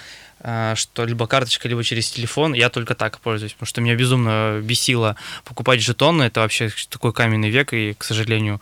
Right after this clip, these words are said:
из которого наш метрополитен все никак не выйдет, когда уже в Москве или Петербур-, Петербурге есть удобные карточки, даже если одноразовые, ну, блин, это чисто, это просто удобно,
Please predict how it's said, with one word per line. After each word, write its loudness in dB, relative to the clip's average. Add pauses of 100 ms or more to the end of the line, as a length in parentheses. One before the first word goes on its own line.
(320)
из -16
которого 0
наш 2
метрополитен 0
все -2
никак -2
не 0
выйдет, -2
когда -4
уже -2 (360)
в -8
Москве 0
или 0
Петербур-, -6
Петербурге -2
есть -2
удобные 0
карточки, 0
даже 0
если -4
одноразовые, 0
ну, -2
блин, 0
это -8
чисто, -4
это -10
просто -2
удобно, 2